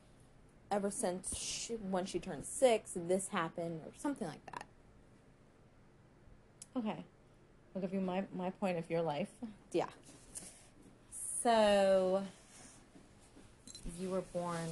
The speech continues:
Speaker 2: screaming, which was good. You were super healthy. And you were born screaming and crying with the most angriest, desperate cry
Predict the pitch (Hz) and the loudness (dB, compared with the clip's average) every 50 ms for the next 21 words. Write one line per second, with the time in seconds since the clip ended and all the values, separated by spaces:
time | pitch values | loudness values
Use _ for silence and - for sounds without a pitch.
0 | 170 175 175 - - - - - - - - - - - - - - - - - | -6 -8 -10 -14 -20 -20 -20 -20 -20 -20 -18 -16 -14 -12 -12 -10 -10 -10 -12 -14
1 | - - 185 170 165 165 160 165 160 165 170 175 165 156 151 147 147 160 202 247 | -14 -10 -8 -8 -6 -6 -6 -6 -4 -4 -4 -4 -4 -6 -8 -10 -8 -8 -8 -8
2 | 320 - - - - - - - - - - - 185 175 - 180 165 165 - - | -8 -10 -16 -20 -20 -20 -20 -20 -20 -20 -12 -10 -10 -10 -8 -10 -10 -10 -6 -4
3 | 175 165 165 170 170 156 160 160 - - - 185 175 - 208 233 220 208 165 165 | -2 -2 -2 -2 -4 -6 -6 -6 -6 -6 -4 -4 -4 -2 -2 -4 0 0 0 0
4 | 160 - 196 170 208 254 302 - - - - - - - - - - - - - | 0 -2 -6 -4 -4 -4 -6 -8 -16 -20 -20 -20 -20 -20 -20 -20 -20 -20 -20 -20
5 | - - - - - - 208 202 190 185 185 180 175 170 170 170 165 160 156 156 | -20 -20 -20 -18 -10 -4 -2 -2 0 0 0 2 2 2 0 0 0 0 0 -2
6 | 160 156 160 160 160 - - - - 180 165 175 190 196 196 190 170 - 180 170 | -2 -4 -6 -8 -10 -12 -16 -16 -16 -12 -6 -4 -2 0 0 0 0 -2 -4 -2
7 | 160 165 160 - - - 175 165 160 160 147 - - - 196 226 233 240 226 - | -2 -4 -6 -8 -8 -6 -4 -4 -4 -4 -6 -6 -4 -2 0 0 0 0 -2 -6
8 | - - 160 151 139 139 143 147 165 196 202 208 - - - - - - 175 170 | -8 -6 -6 -6 -4 -6 -6 -6 -6 -6 -8 -8 -10 -16 -20 -20 -16 -14 -12 -8
9 | 175 180 175 170 170 - - - - - - 170 165 - 175 165 160 165 165 160 | -4 -2 -2 -2 -4 -8 -14 -18 -16 -12 -12 -12 -10 -6 -6 -4 -4 -2 -2 -2
10 | 160 160 156 156 - 170 175 175 170 170 170 170 180 180 - - - - - - | -2 -2 -4 -6 -6 -6 -6 -4 -4 -2 -2 -2 -2 -4 -6 -10 -12 -14 -16 -18
11 | - - - - - - - - - - - - - - - - - 190 220 226 | -20 -20 -20 -18 -18 -18 -18 -20 -20 -20 -20 -20 -20 -20 -20 -8 -2 2 4 4
12 | 220 208 208 208 202 196 190 185 185 185 - - - - - - - - - 202 | 4 4 2 2 2 2 4 2 2 0 -2 -8 -10 -10 -12 -16 -12 -2 2 2
13 | 185 185 - - - - 185 175 170 - - - - - - - 190 185 175 170 | 4 2 2 -6 -4 -2 0 0 0 -2 -8 -20 -20 -20 -8 -2 2 4 4 4
14 | 165 156 147 156 160 160 170 190 | 2 0 -2 -2 -2 -4 -4 -6